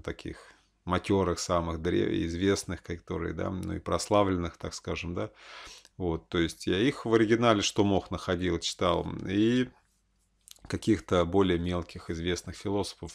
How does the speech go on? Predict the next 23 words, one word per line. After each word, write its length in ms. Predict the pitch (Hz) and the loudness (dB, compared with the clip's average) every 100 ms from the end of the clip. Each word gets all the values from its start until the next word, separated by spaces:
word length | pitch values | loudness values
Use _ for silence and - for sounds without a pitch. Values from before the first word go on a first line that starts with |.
| - | -8
древности 720 | 87 104 117 107 98 - - | 8 10 10 8 2 -4 -8
совсем 600 | - 92 - 95 82 80 | -6 -6 -2 -2 0 -2
или 180 | 76 78 | -6 -6
не 140 | 82 | -4
древности, 720 | 80 101 113 98 87 - - | 0 2 2 0 -6 -8 -10
и 100 | 73 | -8
с-, 140 | - - | -8 -10
более-менее 680 | 98 92 82 82 82 78 78 | -2 0 2 0 -2 -4 -4
так 220 | 78 - | -6 -2
назовём, 420 | 85 92 90 80 - - - - - - _ | 2 4 2 0 -10 -20 -20 -18 -20 -20 _
ну, 80 | 165 | 0
не 60 | 147 | 0
современников, 800 | 143 135 147 165 113 78 80 - | 4 6 8 6 4 0 -4 -6
конечно, 760 | 80 78 73 - 80 78 80 | -4 -2 -4 -4 -6 -6 -6
ну, 240 | 92 107 90 | -6 -8 -8
всё, 160 | - 92 | -2 -2
что 160 | - | -2
до 160 | 85 92 | 2 2
нашего, 580 | 90 78 - 87 80 80 | 2 0 -2 -4 -4 -4
до 640 | 80 85 85 85 85 90 | -6 -10 -10 -10 -6 -4
наших 360 | 87 80 92 82 | 0 0 0 -2
дней, 220 | 90 78 | -4 -4
да, 260 | 82 101 | -4 -6